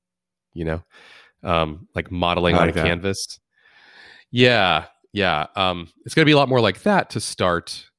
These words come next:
Speaker 1: than a really, really powerful, you know, SaaS financial modeling tool, right? Which,
Speaker 2: Mm.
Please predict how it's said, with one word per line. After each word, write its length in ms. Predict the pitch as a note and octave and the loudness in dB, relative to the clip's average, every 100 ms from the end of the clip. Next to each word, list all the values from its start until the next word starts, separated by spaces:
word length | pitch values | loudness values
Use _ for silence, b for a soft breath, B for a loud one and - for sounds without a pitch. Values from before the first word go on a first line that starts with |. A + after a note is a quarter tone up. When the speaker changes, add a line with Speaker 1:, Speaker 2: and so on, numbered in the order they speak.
| _ _ _ _ _ | _ _ _ _ _
Speaker 1:
than 120 | G2+ | -2
a 60 | F#2 | 0
really, 340 | F#2 A2+ G#2 | -2 -2 0
really 260 | F#2 G2+ F#2 | 0 0 -2
powerful, 840 | - - F2+ E2+ - F2 D#2+ D2+ _ _ _ _ _ _ _ _ _ | -2 -2 -2 -4 -8 -8 -8 -10 _ _ _ _ _ _ _ _ _
you 80 | - | -10
know, 160 | E2 D2+ | -8 -6
SaaS 420 | - - F2+ E2+ | -4 -2 -2 -2
financial 380 | - E2+ E2+ - | -8 -8 -8 -10
modeling 400 | D#2 E2 E2 D2+ | -4 -4 -4 -10
tool, 360 | D2 F#2+ - - - _ _ - | -6 -4 -4 -8 -16 _ _ -12
right? 200 | C2 - _ _ _ | -10 -10 _ _ _
Which, 460 | F#2+ E2 - - - | -4 -4 -2 -4 -4
Speaker 2:
Mm. 360 | E2+ F2 D#2+ | -4 -4 -6